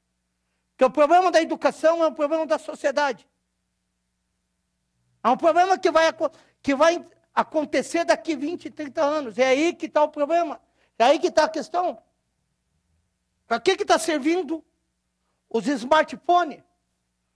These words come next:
os tablets, toda essa tecnologia que nós temos?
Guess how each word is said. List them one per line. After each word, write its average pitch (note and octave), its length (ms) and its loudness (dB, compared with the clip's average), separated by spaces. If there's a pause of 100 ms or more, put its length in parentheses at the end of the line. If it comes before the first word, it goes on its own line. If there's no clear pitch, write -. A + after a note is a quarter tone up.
(120)
os - 200 -16
tablets, D4 600 -2 (720)
toda E4+ 220 0
essa - 180 -2
tecnologia D#4 680 -4
que C#4+ 80 -20
nós C#4+ 160 -10
temos? E4 340 -6